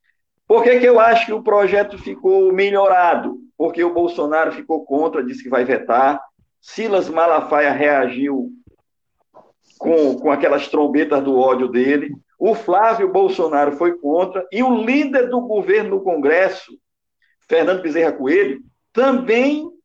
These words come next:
ficou muito insatisfeito com o projeto.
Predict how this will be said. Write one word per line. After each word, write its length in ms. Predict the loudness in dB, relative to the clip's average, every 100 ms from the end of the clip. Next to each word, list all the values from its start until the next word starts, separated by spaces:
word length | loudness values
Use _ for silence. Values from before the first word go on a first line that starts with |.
| _
ficou 300 | -6 0 0
muito 420 | 2 0 0 -2
insatisfeito 680 | -4 -4 -4 -2 -2 0 -2
com 80 | -8
o 60 | -8
projeto. 560 | -6 -2 0 -2 -6